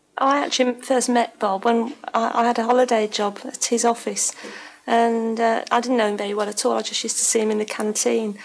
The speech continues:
and thought he was quite nice, you know, quite pleasant. Um, but it was some years before we really got to know each other, when my sister actually started going out, out with his best friend, and we started going out as a foursome. And, uh,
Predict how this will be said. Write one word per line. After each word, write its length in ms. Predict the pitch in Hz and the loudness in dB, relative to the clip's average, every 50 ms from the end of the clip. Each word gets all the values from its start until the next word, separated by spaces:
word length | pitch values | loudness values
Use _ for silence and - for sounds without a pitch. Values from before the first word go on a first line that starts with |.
| - - - - - - - - _ - | -18 -18 -18 -18 -20 -20 -20 -20 _ -6
and 380 | - 226 220 220 214 214 208 - | -2 0 0 0 0 -2 -2 0
thought 140 | - 226 | 0 0
he 40 | 226 | 0
was 120 | 214 214 - | 0 -2 -2
quite 300 | - - 208 196 196 - | -2 0 0 0 0 0
nice, 300 | 208 190 190 196 - - | 0 0 0 -2 -2 -4
you 60 | 214 | -4
know, 60 | 202 | -4
quite 260 | 202 - 214 - - | -4 -6 -8 -8 -8
pleasant. 340 | - - 208 - 214 202 - - - - - - - - - | -6 -6 -4 -4 -4 -6 -8 -10 -12 -14 -14 -14 -10 -2 0
Um, 260 | 226 233 240 240 247 | 2 2 4 2 2
but 100 | 247 247 | 0 0
it 80 | 240 | 0
was 120 | - 240 240 | 0 0 0
some 240 | - - 285 262 254 | 0 2 2 2 2
years 220 | 247 240 226 233 | 2 2 2 0
before 260 | - 233 - - 233 | -4 -6 -2 0 0
we 80 | 233 226 | 2 2
really 260 | 226 240 247 233 233 | 2 2 2 0 0
got 180 | 233 - - - | -2 -4 -4 -4
to 100 | - 220 | -4 -4
know 200 | 214 202 196 190 | -2 -2 -2 -2
each 240 | 190 190 196 - - | -4 -6 -8 -8 -8
other, 140 | 202 214 208 | -6 -6 -4
when 180 | 220 220 226 | -2 -2 0
my 140 | 226 226 226 | 2 2 2
sister 460 | 226 - - - 240 - - - - | 2 2 0 0 0 0 0 0 0
actually 260 | 104 - - - 214 | -2 0 -2 -2 -2
started 320 | 208 - 226 220 214 - 220 | -2 0 -2 -2 -2 -4 -2
going 220 | - 220 220 214 | 0 0 0 0
out, 160 | 214 208 - - - | 0 -4 -6 -6 -4
out 160 | - 226 220 208 | -2 0 0 0
with 120 | - 214 | -2 -4
his 180 | - 226 208 - | -4 -4 -4 -4
best 300 | - 208 202 - - - | -6 -4 -2 -2 -2 -2
friend, 300 | - 226 214 208 208 202 | -2 -2 -2 -2 -2 -4
and 120 | 202 202 | -6 -6
we 80 | 214 208 | -4 -2
started 340 | - - 233 220 - - | -2 -2 -2 -2 -4 -4
going 240 | - 220 214 208 208 | -2 0 0 0 0
out 220 | 208 208 214 - - | -2 -2 -4 -4 -6
as 100 | 214 214 | -6 -8
a 60 | 214 | -6
foursome. 600 | - - 240 233 233 226 220 - - 196 190 190 - - - - - - - - - - - _ - | 0 2 4 4 4 2 2 0 -2 -2 -4 -12 -14 -16 -16 -16 -16 -16 -16 -18 -20 -20 -14 _ -2
And, 480 | 233 233 226 220 226 226 220 214 214 | 0 2 2 2 0 -2 -2 -2 0
uh, 320 | 233 226 220 214 214 214 | 0 0 0 0 -2 -4